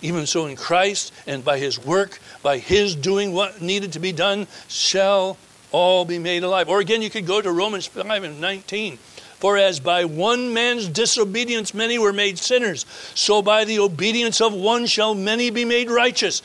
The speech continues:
Same idea. Can you see Adam and Christ standing there as Christ clothes the two? The moment was very much the beginning of what was never to be forgotten.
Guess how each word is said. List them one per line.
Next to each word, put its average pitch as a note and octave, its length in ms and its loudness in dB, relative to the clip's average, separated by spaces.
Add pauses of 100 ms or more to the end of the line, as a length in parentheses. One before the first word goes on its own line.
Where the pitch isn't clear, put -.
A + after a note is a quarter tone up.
(140)
Same A#3+ 460 0
idea. G#3+ 460 0
Can G#3 180 -2
you A3 140 -2
see A3+ 280 0
Adam A3+ 460 2 (160)
and A#3 180 0
Christ A3+ 420 2
standing A3 500 0
there G#3+ 160 2
as G#3+ 120 -2
Christ A3 400 -2
clothes D3+ 840 -4 (720)
the C3 100 -8
two? A#2 280 -8 (4000)
The A#2+ 80 -6
moment D3 340 -4
was C3 140 -6
very D#3+ 280 -4
much F#3 340 -8
the E3+ 60 -12
beginning D3+ 520 -8 (1040)
of C3 140 -4
what C#3 160 -4
was A#2+ 160 -6
never D3 640 -2
to A#3+ 140 -2
be A3 160 -2
forgotten. F#3 600 -4